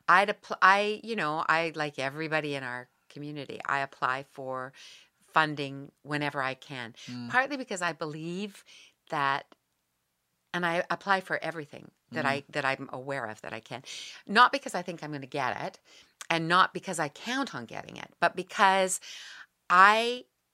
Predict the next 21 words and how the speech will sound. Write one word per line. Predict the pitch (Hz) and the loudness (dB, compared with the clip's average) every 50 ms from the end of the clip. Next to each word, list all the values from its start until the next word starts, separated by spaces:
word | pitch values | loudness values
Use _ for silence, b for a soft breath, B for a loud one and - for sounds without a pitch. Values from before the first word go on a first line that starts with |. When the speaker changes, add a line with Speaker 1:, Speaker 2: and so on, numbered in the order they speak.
| _ _ - | _ _ -8
Speaker 1:
know | 185 180 180 175 165 165 160 160 165 - - - - | -6 -2 0 0 0 0 0 -2 -4 -8 -14 -12 -6
this | - 160 160 160 - - - - - - - _ _ _ _ _ _ - | -4 -4 -4 -2 0 0 0 0 0 -4 -6 _ _ _ _ _ _ -8
industry | 185 214 214 240 226 - - 202 185 175 170 170 175 170 B B B B B B B B 165 | -6 -4 -4 -4 -6 -6 -4 -4 -4 -4 -4 -8 -10 -14 B B B B B B B B -4
and | 165 160 156 156 147 - - - | -2 -2 -2 -6 -10 -12 -10 -8
our | 160 147 151 - - - | -8 -6 -6 -6 -2 0
arts | 165 175 180 - - | 0 0 0 -2 -6
community, | - - 180 175 170 170 160 175 - | -10 -10 -10 -10 -10 -10 -10 -10 -8
it's | 175 170 - 180 | -10 -10 -6 -2
about | 202 208 220 220 - - _ _ _ - | 0 0 2 0 -2 -6 _ _ _ -10
name | 160 170 165 170 165 160 | -8 -6 -6 -6 -8 -10
recognition, | 147 143 - - - - - 147 - - - 151 147 - _ _ _ B B B B B B B | -12 -14 -16 -20 -20 -18 -16 -16 -14 -14 -16 -16 -20 -20 _ _ _ B B B B B B B
and | 170 170 165 | -8 -8 -8
it's | 165 156 - | -8 -8 -8
about | 180 - 170 165 165 - - _ - | -2 2 4 4 4 2 -2 _ -14
perception | - 180 170 - - - - 240 233 226 - - - - 165 147 143 139 - _ - | -10 -8 -6 -4 -4 -4 -4 -6 -6 -6 -4 -4 -4 -4 -4 -6 -8 -12 -12 _ -10
of | 160 156 147 - | -8 -8 -10 -10
working | 175 175 165 160 - - - 147 143 143 - - - | -8 -8 -8 -8 -8 -12 -14 -14 -14 -14 -16 -16 -12
and | - 151 151 - | -12 -12 -12 -12
perception | - 160 - - - 185 180 - - - 170 156 | -10 -6 -4 -4 -4 -4 -6 -8 -8 -8 -8 -8
of | 151 160 | -10 -10
being | 165 160 156 156 156 - | -10 -10 -10 -12 -14 -16